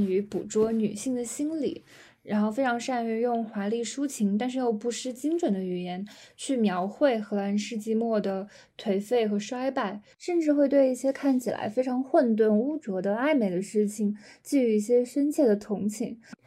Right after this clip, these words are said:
所以说他的作品也具有鲜明的现代性。在《命中注定》，他其实是被库佩勒斯视为最优雅的作品，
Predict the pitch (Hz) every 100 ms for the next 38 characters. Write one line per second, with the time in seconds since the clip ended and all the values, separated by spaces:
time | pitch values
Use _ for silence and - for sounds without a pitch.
0 | _ - 294 294 269 277 277 294 285 285
1 | 277 226 226 208 196 202 240 220 214 247
2 | 240 220 226 262 247 190 - - 208 208
3 | - - - _ - 302 302 285 311 311
4 | 302 285 311 226 214 208 254 240 - 208
5 | 208 226 226 214 208 202 - - 220 226
6 | 220 214 208 220 214 226 208 202 208 247
7 | 262 294 214 180 175 202 196 208 208